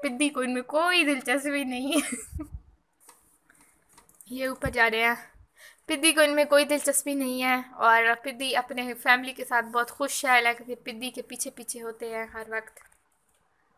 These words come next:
ये, ये चुन्ने ढेंग मारते हैं एक तो,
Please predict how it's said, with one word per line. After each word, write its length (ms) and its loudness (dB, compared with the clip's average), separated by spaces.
ये, 200 -2
ये 80 -14
चुन्ने 320 0
ढेंग 240 0
मारते 400 2
हैं 120 0
एक 220 -4
तो, 160 -6